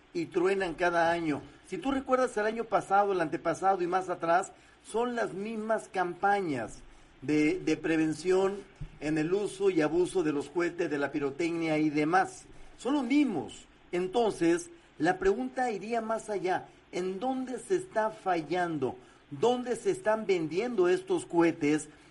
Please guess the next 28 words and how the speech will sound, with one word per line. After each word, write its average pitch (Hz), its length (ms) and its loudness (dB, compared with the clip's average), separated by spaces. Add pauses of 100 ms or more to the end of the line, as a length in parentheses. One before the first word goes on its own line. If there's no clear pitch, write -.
(120)
de 165 160 8
esas 214 260 0
dimensiones, 180 680 -2
de 156 160 2
ese 190 280 0
calado, 156 680 2 (320)
que 165 100 -2
son 233 220 -6
capaces 220 720 0 (400)
de 156 160 2
acabar 180 400 2
con 208 140 0
una 214 220 0
vida, 175 460 0 (400)
eh, 156 420 0
en 165 160 0
el 170 80 0
sentido 254 420 -4
estricto 233 460 -4
de 190 100 2
la 170 100 4
mutilación 160 720 0 (300)
o 160 120 2
de 151 120 2
acabar 135 420 0
con 175 140 2
una 196 200 4
vida 190 380 2